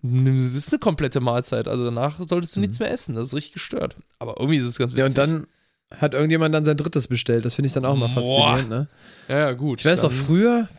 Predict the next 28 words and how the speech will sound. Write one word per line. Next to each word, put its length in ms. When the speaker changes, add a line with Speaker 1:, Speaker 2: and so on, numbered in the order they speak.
Speaker 2:
früher 260
stand 220
ich 80
voll 180
auf 120
so, 360
äh, 360
Fruchtsaftnektar. 1200
Ich, 220
ich 140
weiß 260
noch, 140
und 120
das 120
würde 100
ich 100
heute 200
dir 160
auch 80
noch 180
wegexen, 560
so 100
eine 120
ganze 340
Flasche 420
Ban-, 200
äh, 220
Banane. 180